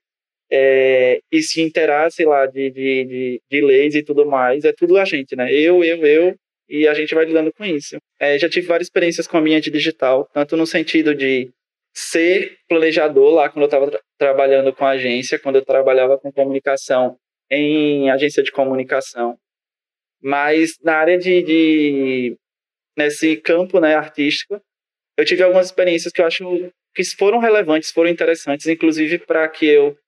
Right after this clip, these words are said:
entendesse a potência da internet melhor, conseguisse reconhecer essa potência, é, trabalhando de forma indi-, mais individual, mais do meu lado. Também ver várias possibilidades, né?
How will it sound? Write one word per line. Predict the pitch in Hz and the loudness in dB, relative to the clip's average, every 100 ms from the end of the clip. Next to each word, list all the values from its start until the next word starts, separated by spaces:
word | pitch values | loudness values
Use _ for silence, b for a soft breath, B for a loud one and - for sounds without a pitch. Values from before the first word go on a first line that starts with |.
| _ | _
entendesse | 151 160 180 160 170 170 | -8 -4 0 2 0 0
a | 190 | -4
potência | 180 165 - 143 - 175 | 0 -2 0 -4 -2 -2
da | |
internet | 156 151 147 131 131 165 | 0 -4 0 -2 -2 -2
melhor, | 143 127 120 156 - _ _ - | 0 2 2 0 -6 _ _ -6
conseguisse | 143 151 143 151 - 156 151 147 | -6 -4 -2 -4 -2 -2 0 0
reconhecer | 143 147 151 151 - 139 | -2 -4 -2 -4 0 0
essa | 139 - | 0 0
potência, | 139 139 127 123 - 180 _ _ _ | 0 0 -6 -6 -8 -8 _ _ _
é, | 139 | -6
trabalhando | 139 147 143 143 143 | -2 -4 -2 0 0
de | 143 - | 0 0
forma | 143 139 139 | 0 0 -4
indi-, | 139 139 | -4 -8
mais | 147 139 | -6 -6
individual, | 143 139 147 131 123 135 | -6 -6 -4 0 2 2
mais | 143 135 139 | 0 -4 -4
do | 135 | 2
meu | 131 | 4
lado. | 120 120 120 - _ | 4 0 -4 -16 _
Também | - 190 - 190 - | -2 0 0 -4 -10
ver | 175 190 214 | -2 0 0
várias | 202 185 202 | 0 -2 -4
possibilidades, | - 190 175 185 190 160 143 139 | -4 -6 -2 -4 0 0 0 -4
né? | 139 135 | -4 -4